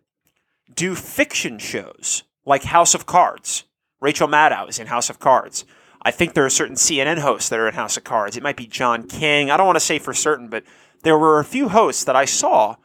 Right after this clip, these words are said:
peddling fictional television shows as themselves. And it led me to say to myself,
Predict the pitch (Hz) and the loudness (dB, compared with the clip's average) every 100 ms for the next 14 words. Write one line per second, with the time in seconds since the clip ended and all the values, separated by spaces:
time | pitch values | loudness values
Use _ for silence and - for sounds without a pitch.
0 | _ _ _ - 185 247 135 101 104 113 | _ _ _ -6 2 2 2 -2 -8 -18
1 | _ _ _ _ _ - - 233 - - | _ _ _ _ _ -20 -4 -4 -2 -4
2 | 165 147 151 _ - 311 - - 196 - | -2 -4 -6 _ -2 -2 -2 -6 -8 -12
3 | - - - _ _ _ _ _ _ _ | -14 -14 -16 _ _ _ _ _ _ _
4 | _ _ _ _ _ _ _ 214 269 214 | _ _ _ _ _ _ _ 2 2 0
5 | 170 - 285 190 - - - - _ _ | -2 0 4 2 0 -8 -8 -12 _ _
6 | _ _ _ _ _ _ _ _ _ _ | _ _ _ _ _ _ _ _ _ _
7 | _ _ _ - 247 - 240 320 302 220 | _ _ _ -4 -2 2 2 0 -2 -2
8 | - 240 233 143 139 147 135 - | 0 0 2 0 0 0 -2 -4